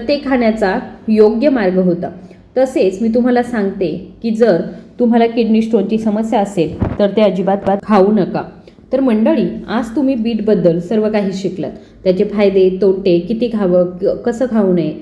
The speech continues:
मला आशा आहे की तुम्हाला ही माहिती नक्कीच आवडली असेल. जर तुम्हाला व्हिडिओ आवडला असेल, तर कृपया लाईक करा आणि जर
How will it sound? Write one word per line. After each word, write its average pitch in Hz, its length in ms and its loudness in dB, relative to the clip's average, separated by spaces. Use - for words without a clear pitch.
मला 220 140 0
आशा 220 280 -2
आहे 240 280 -2
की 220 200 -4
तुम्हाला 233 300 2
ही 226 180 0
माहिती 220 460 2
नक्कीच 185 360 -6
आवडली 160 380 -2
असेल. - 240 -8
जर 240 180 6
तुम्हाला 294 240 0
व्हिडिओ 302 240 0
आवडला 240 380 -2
असेल, 226 320 -2
तर 220 80 0
कृपया 220 360 0
लाईक 180 280 0
करा 170 220 0
आणि 226 160 2
जर 247 200 4